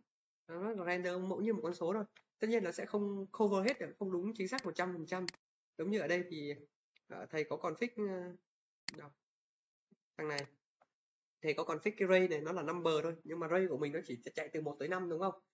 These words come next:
Nhưng mà cái number này có thể là nó ra con số rất là lớn, nên là cái ray của nó không, không chính xác. À, mình chưa tìm được cái miền giá trị, thầy chưa tìm được cái field nào nó phù hợp ấy, kiểu dữ liệu phù hợp. Nhưng mà thằng này nó khá là tốt trong việc là các bạn sẽ tạo ra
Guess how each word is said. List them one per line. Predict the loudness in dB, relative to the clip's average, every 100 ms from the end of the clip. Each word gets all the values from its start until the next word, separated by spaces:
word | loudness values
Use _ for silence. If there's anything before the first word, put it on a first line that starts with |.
| _ _
Nhưng | -4
mà | -2
cái | -2
number | -4 -2 -2 -2
này | -4
có | -4
thể | -6 -6
là | -6
nó | -6
ra | -2 0 0 -4 -8
con | -6
số | -2
rất | 0
là | 0 0
lớn, | -2 -4 -10 _ _ _
nên | -6 -4
là | -4
cái | 0
ray | 0 0
của | -2
nó | -2
không, | -2 -2 -2
không | -4
chính | -4 -4
xác. | -2 -2 -4 _ _ _ _ _
À, | -12
mình | -10 -2
chưa | 0
tìm | 0 -2
được | -2
cái | 0
miền | -2 -2
giá | -6
trị, | -6 -8 -8 -6
thầy | -6 -4
chưa | -4
tìm | -4 -6
được | -8
cái | -2
field | 0 0
nào |
nó | -4 -4
phù | -2
hợp | -2 -4
ấy, | -6 -8 _ _ _
kiểu | -8
dữ | -4
liệu | -4 -4 -4
phù | -6
hợp. | -6 -12 _ _ _
Nhưng | -6 -6
mà | -4
thằng | -2
này | -2
nó | -2
khá | -4 -4
là | -2
tốt | -2 -2
trong | -6 -4
việc | -2
là | -4
các | -4
bạn | -4 -4
sẽ | -8
tạo | -6 -6 -4
ra | -8